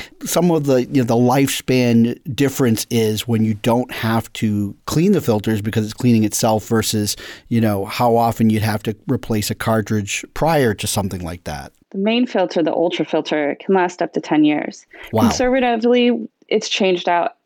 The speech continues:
Speaker 2: once every five years. Now, the carbon filter is changed out on an annual basis. If we weren't protecting the carbon filter with the ultra filter, then it would have to be changed out more often. The smaller replacement cartridges, they're changed out, um,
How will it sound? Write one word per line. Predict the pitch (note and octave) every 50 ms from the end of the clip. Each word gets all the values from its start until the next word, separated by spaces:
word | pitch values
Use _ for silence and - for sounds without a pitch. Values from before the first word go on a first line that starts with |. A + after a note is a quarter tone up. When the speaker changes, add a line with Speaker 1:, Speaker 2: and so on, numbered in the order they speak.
| _ _ _
Speaker 2:
once | F3+ F3 F#3+ G3 F#3 F3 -
every | F#3+ D#3+ D#3+
five | D#3 - - C#3 C3+ C#3 C#3
years. | - - - - F#3+ - - - _ _ _ _ _
Now, | - F#3+ G3 F#3+ F#3+
the | F#3 F#3+
carbon | - - B3+ D4 E4+ F4+ E4+ C4 -
filter | - F#3+ F3 E3+ - F3+ E3 E3
is | D#3+ - F3+ E3
changed | - - - F3 E3 D#3+ D#3+ -
out | D#3+ D#3 D#3 - -
on | D#3+ D#3
an | D#3
annual | - - D3+ D3 C#3+ C#3+ C#3+
basis. | C#3 E3 E3 E3 D#3 - - - - - - - - _ _ _ _
If | - F#3+ F#3+ -
we | A3
weren't | G#3+ A3+ B3 B3 A#3+
protecting | - A3+ A#3 G#3+ G3+ - - F#3
the | F3
carbon | E3+ - G3 F3 F3+ F#3+ F#3 F#3
filter | - G3 F#3+ F#3 - G#3 F#3+
with | F3 D#3+
the | - -
ultra | - E3 F3 F#3 - A3
filter, | G#3+ - A3+ A3+ A3+ - B3+ C4 C4 B3+ B3 - _ - - - - _ -
then | G3+ G3
it | G3+ F3+
would | G#3+ A3+ A3
have | A3+ - A3 A3 A3 -
to | - G3+
be | G3+ G3
changed | - - F3+ F3 F3 F3 -
out | F3+ F3 -
more | E3+ E3+ - -
often. | - D#3+ E3 E3+ - - - - F#3 - _ _ _ _
The | - G3+
smaller | - - A#3+ A#3 A#3+ B3+ B3
replacement | A3+ G#3+ G#3+ - F#3 F#3+ G3+ - G3 F3+
cartridges, | - G3 F3+ F#3+ - F#3+ - F#3+ F#3 F#3 -
they're | - G#3 G#3+ A3+
changed | A3 - - F#3+ F3+ F3+ F3 -
out, | F3 E3+ E3+ E3+ E3+ - - -
um, | - F#3 F3+ F3 E3+ E3 - -